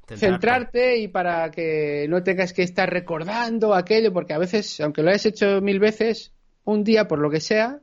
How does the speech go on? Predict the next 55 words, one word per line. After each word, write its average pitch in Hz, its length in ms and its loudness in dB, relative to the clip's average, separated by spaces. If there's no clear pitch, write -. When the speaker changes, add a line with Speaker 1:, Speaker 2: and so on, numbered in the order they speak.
Speaker 2:
pues 156 220 -2
se 143 120 -6
te 139 120 -8
puede 156 200 0
olvidar. 170 280 2
Igual 156 200 4
que 170 80 0
a 185 40 6
mí 180 100 4
se 180 120 -2
me 170 80 2
ha - 20 4
olvidado 160 360 4
antes 151 420 -2
que 123 240 -6
lo 123 140 -8
que 135 80 -6
iba 147 120 2
a 151 40 4
decir, 156 300 0
porque 131 180 -4
ha 143 80 0
sonado 151 400 4
el 147 120 6
WhatsApp, 160 420 2
el 143 100 0
ruidito, 185 400 2
Speaker 1:
Ujú. 214 80 2
Speaker 2:
¿no? 202 220 -2
Entonces, 180 580 0
y 180 200 0
que, 156 480 4
y 151 100 -6
que 151 120 0
hay 156 100 4
mucha 190 240 0
gente 185 320 0
que 180 140 2
le 151 160 0
era 156 160 0
como 156 220 -4
reticente, 170 640 -4
¿no? 160 200 -4
Porque, 135 520 -2
claro, 143 300 0
le 123 120 -2
dices 147 240 -6
a 165 60 4
un 151 80 4
doctor, 151 600 2
a 131 60 -6
un 143 80 -4
cirujano, 147 580 0
que 131 160 -2
nece-, 131 240 -8